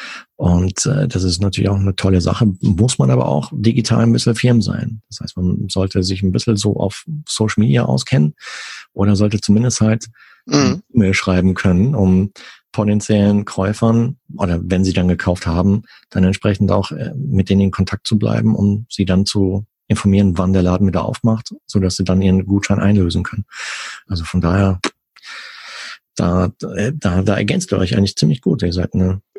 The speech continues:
Speaker 2: Ja, wir, äh, wir haben ja auch einen gemeinsamen Weg gehabt in der Vergangenheit.
Speaker 1: Mhm.
Speaker 2: Ähm, ich weiß nicht, ob ihr darüber gesprochen habt. Ähm, Mario, äh, war mein erster Azubi,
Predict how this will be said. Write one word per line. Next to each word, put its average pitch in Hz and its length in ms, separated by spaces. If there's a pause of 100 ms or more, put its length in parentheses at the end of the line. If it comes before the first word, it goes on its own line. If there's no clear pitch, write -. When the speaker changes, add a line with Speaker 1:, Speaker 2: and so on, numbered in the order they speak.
(100)
Speaker 2:
Ja, 180 340 (160)
wir, 151 500 (200)
äh, 151 180 (100)
wir 151 280
haben 185 140
ja 180 80
auch - 160
einen 170 120
gemeinsamen 160 500
Weg 165 200
gehabt 208 440
in 220 100
der 190 100
Vergangenheit. 196 800
Speaker 1:
Mhm. - 80 (100)
Speaker 2:
Ähm, 160 320
ich 143 120
weiß 160 160
nicht, 160 60
ob 131 80
ihr 156 60
darüber 143 280
gesprochen 160 420
habt. - 220 (580)
Ähm, 143 440 (120)
Mario, 160 640 (420)
äh, 139 280 (360)
war 151 120
mein 151 160
erster 139 560
Azubi, 143 460